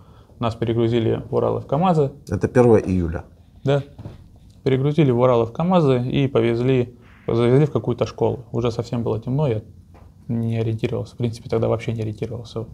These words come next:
Speaker 1: на местности. А вот сто пятьдесят человек осталось там, а, пятьдесят нас от-,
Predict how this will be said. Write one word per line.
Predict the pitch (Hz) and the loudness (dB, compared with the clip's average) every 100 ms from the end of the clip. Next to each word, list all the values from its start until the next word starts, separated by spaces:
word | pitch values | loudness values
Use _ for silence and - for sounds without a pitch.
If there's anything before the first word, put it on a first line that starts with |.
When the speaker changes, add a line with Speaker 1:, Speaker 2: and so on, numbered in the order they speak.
| - - - - | -18 -20 -18 -10
Speaker 1:
на | 120 | -6
местности. | 117 113 - 110 - - - - - - - - - | -6 -6 -10 -14 -16 -18 -20 -20 -20 -20 -20 -20 -4
А | 117 110 | 0 2
вот | 110 | 0
сто | - 151 | 2 2
пятьдесят | - - 135 | 2 -2 0
человек | 139 127 117 | 2 0 -2
осталось | - 123 135 | -2 -2 0
там, | 170 165 170 - - - - - - - - - - - - | -2 -2 -6 -16 -20 -20 -20 -20 -20 -20 -20 -20 -20 -20 -18
а, | 143 110 107 107 | -8 -4 -2 -4
пятьдесят | 110 120 117 117 139 127 | -4 -4 -2 0 2 2
нас | 113 110 - | -2 -2 -6
от-, | 113 | -8